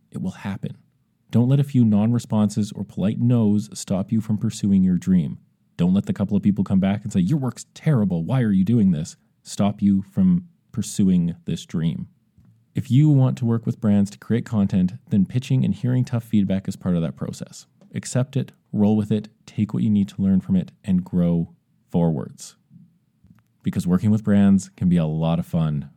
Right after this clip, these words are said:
but it can also be really difficult on your heart and your soul and your creative mind. But don't get discouraged. We're all here for you. Keep going for it.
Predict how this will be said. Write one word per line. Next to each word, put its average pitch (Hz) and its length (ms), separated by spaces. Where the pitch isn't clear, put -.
but - 140
it 80 80
can 82 120
also 87 280
be 85 140
really 87 480
difficult 87 500
on 82 160
your 69 120
heart 87 360
and 92 140
your 85 100
soul 82 440
and 82 140
your 78 120
creative 76 580
mind. 67 420
But 92 120
don't 85 160
get 95 100
discouraged. - 580
We're 92 120
all 95 80
here 95 200
for 76 200
you. - 80
Keep 98 180
going 90 240
for 73 220
it. - 120